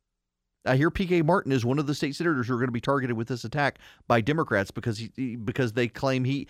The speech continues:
he should do something, even though he's in the Senate and he really can't. Um, the Democrats are going after him on this, uh, y-, y-, overheard in a local restaurant. Um, and he's not alone.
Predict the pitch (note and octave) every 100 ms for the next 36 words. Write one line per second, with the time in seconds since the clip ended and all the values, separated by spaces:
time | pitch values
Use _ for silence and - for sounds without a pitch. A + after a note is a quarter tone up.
0 | - - E3+ F#3 - F3+ C3+ F3 F3+ A#2
1 | G2+ C3+ C#3 C#3 B2 B2+ G#2+ F3+ C#3+ A2
2 | A2 A2+ G#2+ E3 D#3 - - _ - A#2
3 | A#2 A2+ A2+ A#2+ A#2+ D3+ D3+ C#3+ - A#2
4 | C3+ C#3+ C#3+ C#3+ C#3+ E3+ A#2 G2 F#2+ F#2
5 | - - - _ _ _ G#2+ G#2+ G#2+ G#2
6 | G#2+ A2+ G2 B2 C3+ C3 A#2+ A#2 B2 C3+
7 | A2 G#2 G#2 G2 F#2 G2 - A2 D3+ -
8 | _ _ - A2 G#2 G#2 G2+ G2+ G2 -
9 | _ A2 A#2+ A#2+ A#2+ B2 B2 A#2 B2 C3
10 | C3+ C3 D3+ D#3 C#3 A#2+